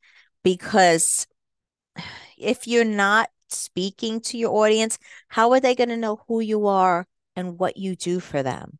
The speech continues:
You wanna engage with them on their content as well,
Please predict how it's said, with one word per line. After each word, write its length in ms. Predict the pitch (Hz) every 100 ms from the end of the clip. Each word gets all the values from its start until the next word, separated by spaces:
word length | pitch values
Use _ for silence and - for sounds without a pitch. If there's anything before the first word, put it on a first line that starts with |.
| _ _ _ _ - -
You 180 | 196 220
wanna 320 | 233 226 226
engage 540 | - 196 190 185 202 -
with 140 | 208
them 240 | 190 175 170
on 260 | 147 160 160
their 300 | 165 175 190
content 720 | - - 170 151 - 165 139 -
as 200 | 143 143
well, 500 | 151 160 143 73 -